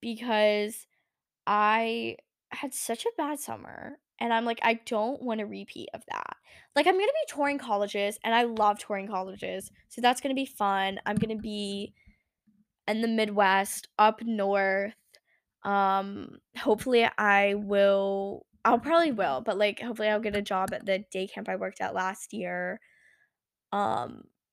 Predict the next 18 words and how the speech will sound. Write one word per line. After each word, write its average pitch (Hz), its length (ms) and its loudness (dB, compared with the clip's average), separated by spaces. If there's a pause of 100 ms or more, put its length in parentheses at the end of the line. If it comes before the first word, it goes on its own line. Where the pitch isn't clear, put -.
(760)
it 214 160 -2
better 208 240 2
be 247 320 -2
freaking 202 460 -8
good. - 460 -10 (680)
So, - 680 -8 (720)
yeah, 220 180 -2 (200)
that's 220 320 8
my 330 160 2
thought, 285 400 8 (240)
<laughs> 226 120 -4
thoughts 233 340 6
on 240 200 4
New 196 120 2
Year's. 165 480 0 (560)
Um, 247 380 8
but, 262 160 4
like, 226 520 2